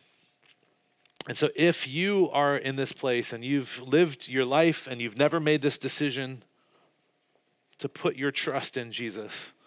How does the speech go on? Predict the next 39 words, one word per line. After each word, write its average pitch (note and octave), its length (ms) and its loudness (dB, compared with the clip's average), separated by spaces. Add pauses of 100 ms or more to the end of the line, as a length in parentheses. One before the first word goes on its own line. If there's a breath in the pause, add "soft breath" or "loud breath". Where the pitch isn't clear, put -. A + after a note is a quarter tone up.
(1800 soft breath)
to C#3+ 100 0
not D3+ 160 6
only D#3 240 4
experience C#3 720 0
different C#3+ 340 0
circumstances, A#2+ 800 -2
but A#2 160 -6
to - 140 -6
actually D3 540 4 (500 loud breath)
experience D#3+ 600 0
the C#3 120 -2
power E3 440 4
for C#3 240 2
a A#2 80 4
changed D3+ 560 -2
life, A#2+ 480 -2
to - 100 -8
be C3 120 0
able D3 120 6
to C3 80 4
overcome C#3+ 680 2 (220 loud breath)
habits B2 580 0
and A2+ 100 -4
addictions, A2 640 -2
to - 120 -6
be C3+ 80 2
able C3+ 140 4
to B2 160 4 (260 loud breath)
feel F#3 400 4
forgiveness, C#3+ 760 2
and D#3+ 160 2
to F3+ 80 2
be E3+ 100 4
able D3+ 120 6
to B2+ 60 2
extend E3 580 0
forgiveness C#3+ 480 0
to - 180 -6
others. G#2+ 720 0